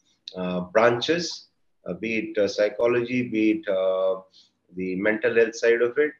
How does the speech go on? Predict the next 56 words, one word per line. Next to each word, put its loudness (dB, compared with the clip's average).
uh, -2
however 2
you -2
want -2
to, -4
uh, -2
look -4
at 6
it, 4
you 4
have 6
to -10
first 2
be -2
aware 2
as 0
to -10
where 8
you 4
had 0
to -20
go, -6
what 2
you -2
need -2
to -10
do. 0
And -4
I 0
think -4
that, 4
I 8
think, -2
is -2
what, 2
uh, 4
my 2
daughter 6
Subiksha, 2
who 2
was 0
a -8
guest -6
on -4
that -12
show, -4
was -8
trying -2
to -8
impress -8
upon, -4
uh, -4
because -2
she's -2
done, 0
um, -4